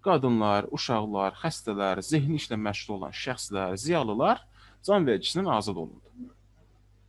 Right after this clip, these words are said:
Və cizyə verdikləri təqdirdə ərəblər Ərdəbillilərin dininə, əmlakına, onların adət ənənəsinə toxunmayacaq. Ərdəbillə işi həll etdilər və oradan artıq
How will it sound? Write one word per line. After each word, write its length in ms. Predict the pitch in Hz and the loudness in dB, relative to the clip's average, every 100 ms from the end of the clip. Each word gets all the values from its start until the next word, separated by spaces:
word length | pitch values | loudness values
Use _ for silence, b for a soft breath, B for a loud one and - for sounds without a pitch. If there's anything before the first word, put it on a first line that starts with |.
| _ _ _ _ | _ _ _ _
Və 240 | 113 110 98 b b b - | 2 2 2 b b b -4
cizyə 280 | 113 123 240 | -2 4 6
verdikləri 480 | 220 190 190 185 226 | 6 6 8 6 6
təqdirdə 680 | 247 220 139 113 98 95 113 156 113 | 4 4 4 2 2 4 4 4 2
ərəblər 580 | 110 101 95 113 202 - _ _ | 2 0 2 4 4 0 _ _
Ərdəbillilərin 960 | 113 107 107 104 104 101 113 202 180 B B B B - | 0 2 0 0 -2 2 4 4 2 B B B B 4
dininə, 480 | 147 120 110 101 95 - | 6 6 6 4 2 2
əmlakına, 720 | 156 131 98 101 - 101 95 92 - | 2 2 0 -2 -6 -4 -2 -2 -2
onların 400 | 123 120 127 - | 2 2 2 0
adət 340 | 110 107 107 - | 0 0 -4 -4
ənənəsinə 480 | 104 95 98 175 | -2 -2 -4 -6
toxunmayacaq. 600 | - 117 90 - - - _ _ _ _ _ _ _ _ _ _ _ _ _ - | -8 -10 -10 -12 -18 -20 _ _ _ _ _ _ _ _ _ _ _ _ _ 0
Ərdəbillə 540 | 160 165 214 254 233 | 2 2 2 2 2
işi 260 | 143 - 143 | 0 -2 -2
həll 280 | 127 110 90 | 2 0 2
etdilər 440 | 101 - 156 240 - b b b - | -2 -2 -2 -4 -8 b b b -6
və 80 | - | -2
oradan 400 | 123 113 110 - | -2 0 -2 0
artıq 480 | 92 - 180 226 | -2 0 0 0